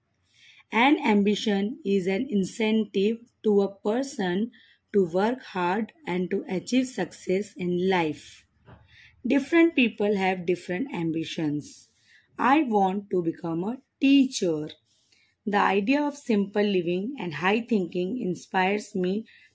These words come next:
to take up this profession. A good teacher is a real friend, philosopher, and guide of the students. There are a lot of illiterate people in India.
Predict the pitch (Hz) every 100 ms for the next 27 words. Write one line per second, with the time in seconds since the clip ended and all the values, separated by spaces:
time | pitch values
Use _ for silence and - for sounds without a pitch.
0 | - 214 - 202 202 208 175 190 190 -
1 | _ 180 165 180 170 - 175 147 143 _
2 | _ _ _ _ _ _ _ _ - 226
3 | 202 311 254 254 220 214 202 220 190 190
4 | 180 170 180 175 - 202 208 226 240 247
5 | _ - 180 180 180 190 185 226 240 269
6 | 185 170 175 175 175 165 175 190 - 196
7 | 160 147 143 - - _ _ _ - -
8 | _ - 240 285 330 277 214 233 226 247
9 | 254 214 196 196 196 202 202 180 180 185
10 | 214 - 180 - - 214 220 180 165 170